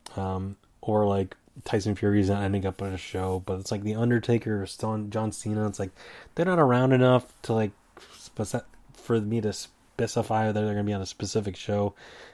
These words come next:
And I don't think W W E is gonna do it that way either. Um, so I just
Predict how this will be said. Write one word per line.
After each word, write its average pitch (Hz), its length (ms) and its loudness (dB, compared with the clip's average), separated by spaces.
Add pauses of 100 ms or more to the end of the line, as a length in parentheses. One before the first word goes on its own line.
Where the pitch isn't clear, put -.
(160)
And 127 80 4
I 127 40 6
don't 120 100 4
think 113 160 0
W 104 260 2
W 104 200 0
E 101 40 -2
is 95 80 -6
gonna 101 200 -8
do 101 140 -4
it 95 80 -6
that 95 160 -4
way 95 180 -6
either. 98 220 -6 (720)
Um, 101 320 -4
so 180 140 0
I 170 80 0
just 175 140 -2